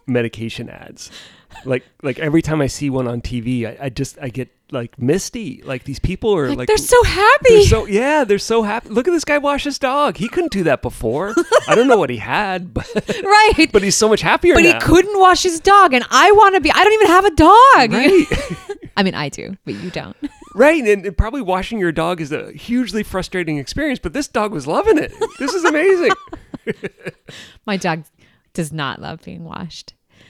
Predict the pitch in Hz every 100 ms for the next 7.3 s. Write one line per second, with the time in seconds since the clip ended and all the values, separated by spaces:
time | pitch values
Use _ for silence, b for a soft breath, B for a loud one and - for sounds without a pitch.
0 | b - 151 359 359 330 320 277 170 147
1 | 175 - 139 107 - - 107 - 101 -
2 | - _ _ 240 - - 226 180 220 -
3 | - B B B B B 247 262 233 262
4 | 262 302 311 262 202 208 208 208 226 -
5 | 165 160 175 185 - 233 220 160 151 165
6 | 156 131 190 - - 170 165 160 208 196
7 | 147 277